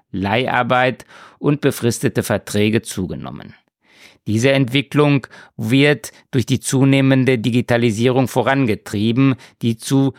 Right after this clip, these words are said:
flexibleren Arbeitszeiten, aber auch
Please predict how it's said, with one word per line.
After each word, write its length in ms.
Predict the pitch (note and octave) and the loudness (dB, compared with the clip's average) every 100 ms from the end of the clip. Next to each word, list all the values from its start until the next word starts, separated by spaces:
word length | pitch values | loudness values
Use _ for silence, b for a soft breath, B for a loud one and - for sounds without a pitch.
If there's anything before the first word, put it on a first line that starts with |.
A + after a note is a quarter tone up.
| b | b
flexibleren 840 | - A#2+ - C#3 B2+ A#2 G#2 G#2 | -6 -4 -4 -4 -2 -2 -2 -2
Arbeitszeiten, 1080 | - A#2+ C#3+ C3+ - C#3+ C#3 C#3+ D3+ D3 C#3 b b _ | -2 0 0 -2 -4 -2 0 0 -2 -2 -4 b b _
aber 400 | A2+ G#2+ G2+ - | -2 0 -2 -2
auch 400 | G2 A2 B2+ - | 0 2 0 -6